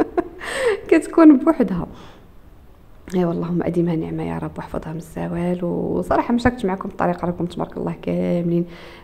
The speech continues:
آه، كل وحده سبحان الله الطريقه ديالها، واي كسكسو كيجي زوين وانا ديجا مشاركاه معكم. ايوا انا اختي ما كيحلى ليا كسكسو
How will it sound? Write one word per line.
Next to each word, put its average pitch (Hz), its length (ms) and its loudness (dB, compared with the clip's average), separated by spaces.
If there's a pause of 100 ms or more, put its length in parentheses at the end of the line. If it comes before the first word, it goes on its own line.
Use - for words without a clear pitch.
(120)
آه، - 520 0
كل 202 240 2
وحده 185 220 4
سبحان 165 260 -4
الله 165 120 -2
الطريقه 160 460 -6
ديالها، 165 360 -4
واي 180 220 -2
كسكسو - 360 -12
كيجي 165 340 -2
زوين 180 300 2
وانا 170 180 0
ديجا 175 280 0
مشاركاه 170 480 -6
معكم. - 380 0 (520)
ايوا 185 120 -2
انا 175 80 0
اختي - 200 -6
ما 170 100 0
كيحلى 170 400 -8
ليا 165 180 -4
كسكسو - 440 -4